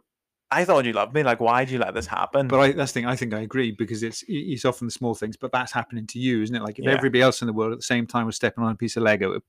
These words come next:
Speaker 2: might bother you a bit less.
Speaker 1: Yeah, yeah, true.
Speaker 2: That's a
Speaker 1: 'Cause it
Speaker 2: weird, that's a
Speaker 1: feels
Speaker 2: weird
Speaker 1: like
Speaker 2: sentence, but you
Speaker 1: Yeah.
Speaker 2: know what I mean.
Speaker 1: Yeah, it feels like, you know, I'm specially being,
Speaker 2: Mm.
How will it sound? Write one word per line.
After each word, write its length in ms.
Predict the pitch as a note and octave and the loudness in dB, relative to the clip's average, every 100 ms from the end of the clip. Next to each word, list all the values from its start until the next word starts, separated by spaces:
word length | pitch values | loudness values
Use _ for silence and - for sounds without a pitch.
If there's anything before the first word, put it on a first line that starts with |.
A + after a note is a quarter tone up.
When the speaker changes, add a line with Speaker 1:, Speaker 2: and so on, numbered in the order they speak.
| - | -8
Speaker 2:
might 320 | C3 C#3 C3+ | -2 0 0
bother 220 | A#2 A#2 | -2 0
you 80 | A2+ | -2
a 20 | |
bit 160 | G#2 G2 | 0 0
less. 360 | G2+ - - - | 0 -2 -8 -8
Speaker 1:
Yeah, 260 | B2+ A2 A2 - _ | -4 -2 -2 -6 _
yeah, 200 | A#2+ G#2+ | 0 0
true. 320 | - A2 G#2+ - | 0 -2 -2 -6
Speaker 2:
That's 120 | A2+ | -4
a 40 | |
Speaker 1:
'Cause 60 | A#2+ | 2
it 40 | |
Speaker 2:
weird, 120 | A#2 | 2
that's 120 | C3 B2+ | 4 4
a 20 | |
Speaker 1:
feels 80 | B2 | 6
Speaker 2:
weird 140 | A#2 A2+ | 4 2
Speaker 1:
like 60 | - | 0
Speaker 2:
sentence, 520 | - F2 - F#2 - - | -8 -8 -12 -16 -18 -4
but 80 | C#3 | 0
you 60 | |
Speaker 1:
Yeah. 60 | A2+ | 2
Speaker 2:
know 60 | G#2 | 0
what 80 | |
I 40 | G2+ | -4
mean. 180 | F#2 F2 _ _ _ | -8 -14 _ _ _
Speaker 1:
Yeah, 240 | A2+ G2 - - | -6 -6 -8 -14
it 100 | A#2 | 0
feels 220 | B2 A2 | 2 2
like, 240 | A2 G2 - - _ _ _ | 0 -2 -6 -20 _ _ _
you 100 | - | -16
know, 160 | G2+ F#2 | -12 -10
I'm 320 | F#2+ G2 G2+ _ - | -10 -12 -16 _ -14
specially 520 | - G#2+ F#2+ - G#2+ | -6 -4 -4 -6 -8
being, 380 | G2 G2 G2+ - - | -6 -6 -8 -14 -10
Speaker 2:
Mm. 220 | B2+ G#2 | -8 -8